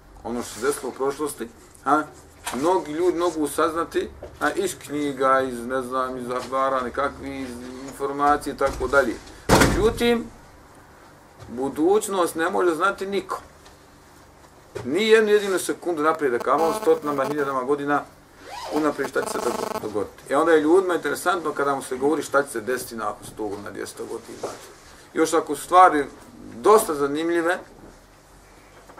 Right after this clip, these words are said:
i nešto je ogromno, nešto je veliko, onda je to još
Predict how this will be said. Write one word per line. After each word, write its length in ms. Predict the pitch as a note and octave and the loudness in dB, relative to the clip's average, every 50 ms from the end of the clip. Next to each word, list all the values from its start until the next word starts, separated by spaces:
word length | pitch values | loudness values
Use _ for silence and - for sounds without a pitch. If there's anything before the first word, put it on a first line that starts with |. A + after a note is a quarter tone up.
| - - - - - - - - - - - - - - - | -20 -20 -20 -20 -20 -20 -20 -20 -20 -20 -20 -20 -18 -10 -4
i 160 | C3 B2+ A#2+ | -2 0 0
nešto 360 | A#2 C3 C3 - - - A2 | 2 0 -2 -2 -4 -4 0
je 80 | G#2 A#2+ | 2 2
ogromno, 340 | D3+ D3 C3 C#3+ C3 B2 B2+ | 2 2 2 0 0 0 -2
nešto 180 | C3 - A#2+ | -6 -2 0
je 40 | C3 | 0
veliko, 180 | C3+ - - D3 | 0 0 0 -2
onda 120 | C#3+ C#3 | -2 -2
je 80 | C3 - | -2 -2
to 80 | C3 | -2
još 340 | B2+ C#3+ D#3+ D#3+ - - | 0 2 2 2 0 -4